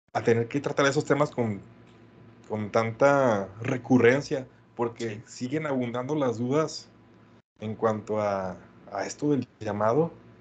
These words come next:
Speaker 2: Ujú.
Speaker 1: y de, ah, caray, no, pues es que, ¿yo pa' dónde? ¿Dios no me ha hablado? No sé, bro.
Speaker 2: Sí,
Speaker 1: Comunidad,
Speaker 2: claro.
Speaker 1: todos
Speaker 2: <laughs>
Speaker 1: tenemos un llamado.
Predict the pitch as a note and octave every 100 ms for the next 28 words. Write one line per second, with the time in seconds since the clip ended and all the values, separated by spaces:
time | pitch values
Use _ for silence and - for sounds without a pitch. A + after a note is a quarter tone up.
0 | - A2 B2 F3+ G#2 G2+ G2 F#2 G2 -
1 | - C#3 C#3 B2+ A#2+ B2 - C3 B2+ G#2+
2 | - - - - - - _ - A2 A2
3 | B2+ C3 D#3+ G3 G#3 - - A#2 A#2 -
4 | D3 D3+ C#3+ B2+ D3+ G3+ G#3 - - -
5 | - - - - _ _ _ _ _ _
6 | _ _ _ - B2 C#3+ D3+ D#3 - -
7 | - - - - - - A#2+ B2 C3 C3+
8 | - - - _ - E3 E3+ D3+ E3 E3+
9 | F3 D#3+ F3 F3+